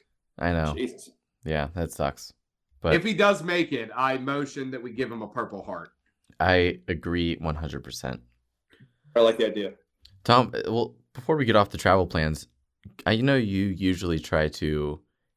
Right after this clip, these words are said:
Speaker 1: get on a plane with someone else. Is that what you're doing this year, or did you just book solo?
Speaker 2: No, I'm solo.
Speaker 1: Ooh, interesting. Very interesting. Is
Speaker 2: Hold
Speaker 1: it
Speaker 2: on, hold on a second. I've only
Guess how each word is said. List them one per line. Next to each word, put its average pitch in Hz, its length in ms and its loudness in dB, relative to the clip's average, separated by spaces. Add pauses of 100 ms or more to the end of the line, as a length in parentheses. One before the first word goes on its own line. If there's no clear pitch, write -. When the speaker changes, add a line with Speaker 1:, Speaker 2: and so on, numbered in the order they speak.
(120)
Speaker 1:
get 82 140 4
on 80 200 2
a 73 60 -2
plane 73 340 -2
with 73 100 -6
someone 76 300 0
else. 69 240 -2
Is 78 140 -6
that 92 140 4
what 95 120 0
you're 90 120 0
doing 87 260 0
this 90 220 -4
year, 95 180 0
or 76 120 -6
did - 220 -14
you 78 120 -2
just 69 260 -6
book 76 160 -4
solo? 69 340 -4 (1600)
Speaker 2:
No, - 140 4
I'm - 80 -2
solo. - 340 -10 (480)
Speaker 1:
Ooh, 117 600 8
interesting. 78 680 0 (480)
Very 123 280 4
interesting. 76 480 -6 (540)
Is - 60 2
Speaker 2:
Hold 208 160 8
Speaker 1:
it 254 60 4
Speaker 2:
on, - 100 -12
hold 302 120 6
on 170 80 4
a - 40 -6
second. 110 340 -10 (400)
I've 160 160 2
only 349 120 -6